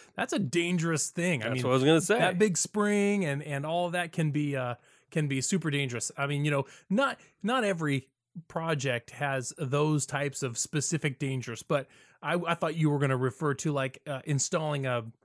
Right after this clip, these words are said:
Speaker 1: a tankless water heater or something like that. The plumbing and electrical oftentimes, uh, are trades that are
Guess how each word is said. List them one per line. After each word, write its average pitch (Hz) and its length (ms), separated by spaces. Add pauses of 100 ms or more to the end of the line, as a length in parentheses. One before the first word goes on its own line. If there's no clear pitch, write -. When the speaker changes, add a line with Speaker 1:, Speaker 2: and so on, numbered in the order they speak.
(220)
Speaker 1:
a 151 80
tankless 156 540
water 151 360
heater 113 320
or 107 60
something 131 280
like 123 160
that. 127 220
The 131 160 (400)
plumbing 202 380
and 160 80
electrical 165 460
oftentimes, 147 880
uh, 131 260
are 135 360 (400)
trades 160 520
that 135 240 (400)
are 127 220